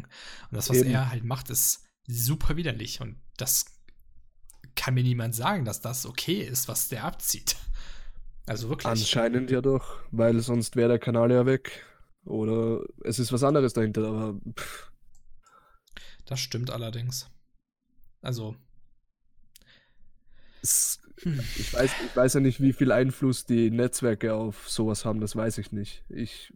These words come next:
Speaker 2: pff.
Speaker 1: Das wurde ja
Speaker 2: So
Speaker 1: nicht
Speaker 2: genau
Speaker 1: mal
Speaker 2: weiß ich
Speaker 1: von,
Speaker 2: das
Speaker 1: das
Speaker 2: nicht.
Speaker 1: wurde ja nicht mal von ihm gesperrt, sondern von YouTube selbst.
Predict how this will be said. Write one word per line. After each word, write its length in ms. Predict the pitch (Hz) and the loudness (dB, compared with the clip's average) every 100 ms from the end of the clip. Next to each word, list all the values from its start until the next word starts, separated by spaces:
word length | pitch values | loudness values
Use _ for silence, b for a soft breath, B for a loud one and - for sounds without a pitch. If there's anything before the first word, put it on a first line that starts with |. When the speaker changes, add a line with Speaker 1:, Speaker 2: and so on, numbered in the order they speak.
| - | -14
Speaker 2:
pff. 340 | - - - - _ B B B B B B B - | -12 -12 -16 -20 _ B B B B B B B -10
Speaker 1:
Das 220 | 120 - | -6 0
wurde 140 | 127 127 | 2 4
ja 60 | |
Speaker 2:
So 60 | 127 | 6
Speaker 1:
nicht 80 | 123 | 6
Speaker 2:
genau 160 | 113 | 6
Speaker 1:
mal 120 | 110 | 6
Speaker 2:
weiß 80 | 110 | 4
ich 40 | 117 | 2
Speaker 1:
von, 80 | 113 | -2
Speaker 2:
das 120 | 113 | -4
Speaker 1:
das 100 | 117 | -2
Speaker 2:
nicht. 60 | 160 | -2
Speaker 1:
wurde 100 | 180 | 0
ja 20 | |
nicht 160 | 185 175 | 0 -2
mal 60 | |
von 180 | 147 131 | -2 -2
ihm 200 | 127 131 | -2 -2
gesperrt, 520 | 127 - - 107 113 | -2 -4 -4 -6 -6
sondern 220 | 117 117 123 | -6 -6 -4
von 180 | 127 | 0
YouTube 300 | 127 127 127 | 0 0 -4
selbst. 680 | 110 123 127 - - - - | -4 -2 -2 -2 -6 -6 -8